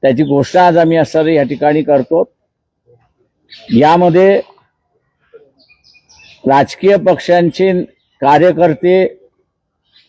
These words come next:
यायला हरकत आमची नाही. आम्ही आमच्या पक्षाचाही झेंडा वापरणार नाही आहोत. नॅशनल फ्लॅग त्या ठिकाणी असणारं वापरल्या जाणार आहे.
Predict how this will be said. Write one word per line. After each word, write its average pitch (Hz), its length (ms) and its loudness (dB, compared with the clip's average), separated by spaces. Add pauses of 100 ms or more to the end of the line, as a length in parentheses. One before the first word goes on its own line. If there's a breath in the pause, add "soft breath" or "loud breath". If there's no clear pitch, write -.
(840)
यायला 165 640 4 (120)
हरकत 160 580 -2
आमची 175 300 -2
नाही. 165 360 0 (2000)
आम्ही 147 300 0
आमच्या 170 400 0
पक्षाचाही 175 840 -2
झेंडा 160 380 2
वापरणार 165 560 0
नाही 156 400 0
आहोत. 185 100 0 (1400)
नॅशनल 139 540 0
फ्लॅग 170 320 0
त्या 180 200 0
ठिकाणी 165 360 -2
असणारं 160 460 -2
वापरल्या 151 480 0
जाणार 151 400 2
आहे. 165 260 0